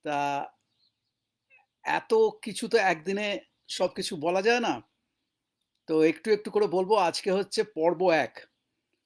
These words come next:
আফ্রিকাতে কি দেখলাম। সবেমাত্র আফ্রিকা থেকে ফিরে এসে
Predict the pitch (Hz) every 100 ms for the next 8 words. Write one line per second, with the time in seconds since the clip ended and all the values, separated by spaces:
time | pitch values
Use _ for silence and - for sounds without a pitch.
0 | _ - 139 - 185 196 185 - 208 226
1 | _ _ _ 175 180 151 165 185 185 214
2 | - - 151 160 175 175 190 165 165 165
3 | 180 175 190 - 165 170 180 165 - 214